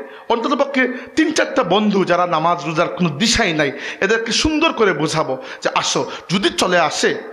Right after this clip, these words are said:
তাহলে তাদেরকে বলবো, "তুমিও আরো দুই একজনকে নিয়ে আসো।" এভাবে যদি করতে পারি, তাহলে দেখবেন সামাজিক একটা জাগরণ শুরু হয়ে গেছে। আল্লাহর হাবিব সাহাবীদেরকে ইসলাম কবুল করিয়ে ছড়িয়ে ছিটিয়ে রাখেন নাই, ইসলামের দায়ী বানিয়ে দিয়েছেন। আশারায়ে মুবাশশারা,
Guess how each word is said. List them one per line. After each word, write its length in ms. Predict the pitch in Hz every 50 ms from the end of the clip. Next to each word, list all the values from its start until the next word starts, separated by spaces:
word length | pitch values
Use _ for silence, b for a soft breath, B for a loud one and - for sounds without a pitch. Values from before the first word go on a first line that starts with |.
| - - - - - - - _ _ _ _ -
তাহলে 160 | 185 190 175
তাদেরকে 320 | - 196 190 220 220 202
বলবো, 300 | 165 160 170 170 160 -
"তুমিও 320 | - - 233 240 254 247 202
আরো 200 | 156 147 147 147
দুই 180 | 143 151 151
একজনকে 380 | 147 151 147 160 151 - - 147
নিয়ে 200 | 143 147 160 175
আসো।" 400 | 180 156 - - - 139 117 B B B B B
এভাবে 280 | 202 214 247 262 262
যদি 200 | 254 262 214 214
করতে 340 | 220 220 202 196 196 - 214
পারি, 220 | - 196 180 190 185
তাহলে 300 | 190 190 170 208 196 196
দেখবেন 360 | 165 190 - - 202 196 190
সামাজিক 500 | - - 170 160 170 180 180 180 202 208
একটা 180 | 208 214 190
জাগরণ 420 | 156 139 135 143 165 196 214 202 160
শুরু 240 | - - 143 143 135
হয়ে 180 | 143 139 131
গেছে। 280 | - 143 - - 151 - B B B B B B -
আল্লাহর 280 | 170 185 196 214 208 - -
হাবিব 480 | 175 165 202 226 247 247 226 - -
সাহাবীদেরকে 600 | - - 180 160 175 180 202 226 196 220 220 220
ইসলাম 420 | 202 196 - - - 208 214 208 214
কবুল 240 | 196 185 208 202 202
করিয়ে 520 | 202 196 190 190 185 196 196 196 196 B B B B B B -
ছড়িয়ে 300 | - - 196 196 220 226
ছিটিয়ে 260 | 226 220 190 175 202 180
রাখেন 340 | 165 - - 185 170 147
নাই, 160 | 151 147 139 127 B B B B B B -
ইসলামের 480 | 196 - - - 208 - 226 233 190
দায়ী 300 | 170 175 165 170 190 226
বানিয়ে 300 | 190 202 185 180 175 165
দিয়েছেন। 400 | 147 143 151 151 151 - 160 147 135 B B B B B B B B B _ -
আশারায়ে 540 | - 220 220 - - 294 294 302 311 294
মুবাশশারা, 680 | 277 262 226 - 196 185 - - - 180 156 156 175